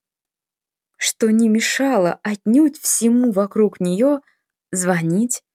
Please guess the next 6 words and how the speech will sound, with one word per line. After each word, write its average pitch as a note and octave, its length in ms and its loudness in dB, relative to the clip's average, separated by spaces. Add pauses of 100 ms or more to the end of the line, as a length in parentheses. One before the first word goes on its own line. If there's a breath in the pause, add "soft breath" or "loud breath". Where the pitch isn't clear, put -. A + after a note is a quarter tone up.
(280)
стучать G#3+ 800 -4 (480)
и A3+ 140 2
ходнем E3+ 640 0
ходить. A3 600 -4 (1040)
Эти B3+ 300 -4
проявления G#3+ 840 -2